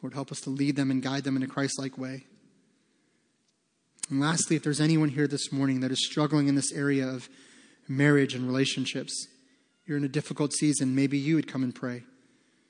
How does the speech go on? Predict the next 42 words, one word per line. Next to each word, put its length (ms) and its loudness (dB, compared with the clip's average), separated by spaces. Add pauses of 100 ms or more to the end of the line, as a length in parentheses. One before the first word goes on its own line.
(360)
and 100 -12
say, 100 -8
"Lord, 200 -4
would 140 -4
you 100 0
work 260 0
in 120 0
this? 400 -8
Give 140 -4
me 120 2
wisdom 380 0
and 120 0
guidance. 400 -6
Help 140 -8
me 80 -4
to 100 -6
honor 300 0
you." 320 -2 (1900)
Whatever 360 4
God 220 4
is 120 -2
doing, 240 4
I 60 0
just 220 -4
pray, 460 4 (400)
and 80 -6
my 100 -4
prayer 320 2
all 240 0
week 260 0
has 180 -10
been 320 -2
that 140 -6
he 240 0
would 200 2
lead 280 2
whatever 500 2
needs 380 0
to 120 -8
happen 320 -4
this 200 -4
morning 320 -4